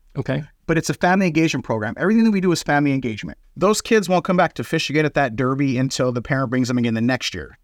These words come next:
Speaker 2: So by having a family engagement aspect of it, they're more likely to start that tradition on their own. They might go to Walmart or somewhere and get a little forty dollar setup and then start doing it on their own. So I kinda took that idea of, um, the family engagement part with the Guppy Ranger program. So the,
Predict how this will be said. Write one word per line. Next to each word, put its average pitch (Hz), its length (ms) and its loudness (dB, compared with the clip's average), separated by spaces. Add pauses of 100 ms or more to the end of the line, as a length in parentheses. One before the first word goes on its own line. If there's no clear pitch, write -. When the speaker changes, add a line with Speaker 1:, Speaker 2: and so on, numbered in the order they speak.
Speaker 2:
So - 180 -4
by 123 100 2
having 147 200 2
a 135 40 0
family 139 320 0
engagement 135 460 -2 (200)
aspect 127 460 -2
of 139 140 -2
it, 247 160 -2 (340)
they're 143 100 -2
more 147 180 4
likely 139 240 0
to 123 100 0
start - 260 0
that 117 160 0
tradition 120 360 -2
on 110 100 0
their 101 140 -2
own. 90 200 -8
They 104 80 -6
might 104 160 -2
go 104 100 -4
to 95 120 -8
Walmart 175 520 4
or 104 140 -2
somewhere 135 300 2
and 120 40 0
get 113 100 -2
a 113 40 -4
little 107 300 -2
forty 131 180 0
dollar 117 220 2
setup 170 420 2
and 123 100 2
then 113 120 0
start 113 260 0
doing 110 180 0
it 107 60 -2
on 104 100 0
their 101 140 0
own. 95 120 -2
So 101 100 -6
I - 20 -2
kinda 117 220 -2
took 113 180 -4
that 113 160 0
idea 107 480 0 (440)
of, 117 300 2
um, 110 320 0
the 117 80 -2
family 123 280 0
engagement 117 400 0
part - 200 -2
with 113 140 -4
the 110 160 -4
Guppy 110 220 -2
Ranger 107 260 -2
program. 135 360 0
So 107 180 -6
the, 101 160 -6